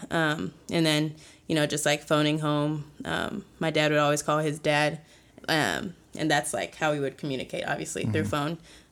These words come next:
Speaker 1: Um, so just, I, I would say it's, it's hard to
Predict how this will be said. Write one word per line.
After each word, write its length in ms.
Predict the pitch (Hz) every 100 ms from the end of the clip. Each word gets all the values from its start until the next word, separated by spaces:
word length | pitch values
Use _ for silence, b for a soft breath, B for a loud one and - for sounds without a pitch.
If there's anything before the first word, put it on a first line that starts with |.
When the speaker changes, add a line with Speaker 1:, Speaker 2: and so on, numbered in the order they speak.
| -
Speaker 1:
Um, 360 | - - - - - _ _ _ _ _
so 520 | - 175 156 147 156 - _
just, 380 | - 233 - - - -
I, 120 | 190
I 220 | 190 - 196
would 140 | 196
say 380 | 214 202 202 196 b b b b b
it's, 320 | - 180 - -
it's 160 | - 180
hard 300 | 185 180 180
to 520 | - 175 160 156 156